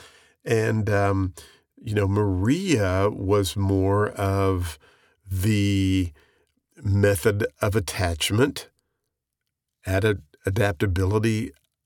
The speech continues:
for use with the property. We talked about the gazebo at my property, relationships of the parties, intent of the parties, and an agreement.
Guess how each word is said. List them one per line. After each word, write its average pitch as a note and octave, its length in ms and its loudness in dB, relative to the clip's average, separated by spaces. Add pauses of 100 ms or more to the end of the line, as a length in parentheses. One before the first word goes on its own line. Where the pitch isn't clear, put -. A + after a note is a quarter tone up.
(360)
for G#2 180 0
use G2 440 0
with A#2 100 -2
the C#3 80 -4
property. F#2 460 -2
We A#2+ 120 -2
talked F2 300 -2
about G2 280 -2
the G#2 80 -4
gazebo G2 640 0
at - 80 -4
my F2 240 -2
property, F2 580 -4 (460)
relationships A#2 1400 0 (160)
of G2+ 240 -4
the G2+ 100 -2
parties, F2 880 -4 (560)
intent B2+ 560 -2
of A2 120 -4
the G2 80 -2
parties, F#2+ 560 -2 (120)
and G#2+ 440 -2 (440)
an A#2 100 0
agreement. B2+ 640 0